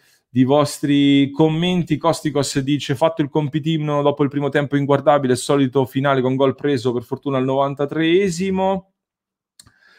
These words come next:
Eh, poi Brozovic merita cinque e mezzo, dice il nostro Alfonso. Eh, Giorgio dice:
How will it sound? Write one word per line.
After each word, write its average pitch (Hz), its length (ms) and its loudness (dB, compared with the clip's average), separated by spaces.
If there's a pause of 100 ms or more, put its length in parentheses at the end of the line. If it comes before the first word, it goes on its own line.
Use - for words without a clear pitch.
(220)
Eh, 123 640 4
poi 131 760 4
Brozovic 143 540 -2
merita 143 260 -4
cinque 147 340 -4
e - 20 -4
mezzo, 139 380 -4
dice 131 300 0
il 135 80 -2
nostro 135 560 0
Alfonso. 180 1200 0 (420)
Eh, 127 500 6
Giorgio 151 380 4
dice: 139 300 0